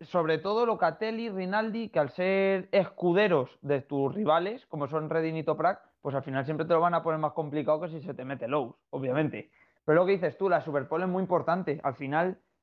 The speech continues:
eh, te marca la salida de la primera carrera, que cuenta los puntos enteros,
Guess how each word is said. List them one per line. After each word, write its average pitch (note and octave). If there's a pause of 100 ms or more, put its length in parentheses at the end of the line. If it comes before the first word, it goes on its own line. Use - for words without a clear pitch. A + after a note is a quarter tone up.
(120)
eh, D3
te C#3
marca D3+
la E3
salida E3
de C#3
la C#3
primera C#3+
carrera, E3+
que C#3
cuenta C3+
los C3+
puntos C#3
enteros, E3